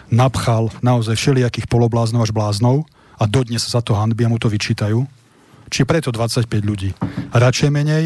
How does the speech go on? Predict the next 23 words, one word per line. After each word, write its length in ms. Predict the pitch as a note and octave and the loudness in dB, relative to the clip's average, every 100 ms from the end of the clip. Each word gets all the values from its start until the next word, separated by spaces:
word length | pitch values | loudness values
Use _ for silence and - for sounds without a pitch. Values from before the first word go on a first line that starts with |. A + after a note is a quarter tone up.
| D#3 | -2
ale 240 | A#2 A2+ | -2 -2
kvalitne. 560 | G#2+ G#2+ A2 - C#3 F3+ _ _ _ - - - - - - - - - - - - | -2 -2 0 2 2 0 _ _ _ -20 -20 -20 -20 -20 -20 -20 -20 -20 -20 -18 -4
Sú 160 | - E3 | 0 2
tam 160 | D3+ | 4
zastúpené 480 | D#3+ - E3 D#3+ D3 | 2 0 0 0 0
všetky 400 | C3 F#3+ - C#3+ | 0 -2 -2 -2
slovenské 480 | - C3+ C3+ - A#2+ | 0 2 2 0 -2
kraje 240 | B2+ A#2+ | 0 0
na 80 | A2+ | 0
našej 240 | - A2+ | -2 -2
kandidátnej 400 | A2+ A2 A2 - | 0 0 0 -2
listine. 400 | G2+ F#2+ - F#2+ F#2 - - - | -2 -4 -4 -4 -6 -12 -14 0
Každý 400 | C#3 D#3 C#3+ C#3 | 2 2 2 0
jeden 160 | C3 B2 | 2 0
slovenský 480 | - A#2 A#2 A2+ A#2 | 0 0 0 -4 -4
kraj 240 | A#2 A2+ | 0 0
je 80 | A2+ | 0
tam 60 | G#2 | -2
zastúpený. 640 | G#2 - B2+ D3 D3+ D3+ - | -2 0 0 2 0 -2 -2
Sú 160 | - B2+ | -2 0
tam 160 | A#2+ | 0
kandidáti 800 | A2+ B2 A#2 A#2 A2+ - A2 G#2 - - | 2 0 2 2 0 0 -2 -2 -4 0
od 320 | A2+ - | 0 -2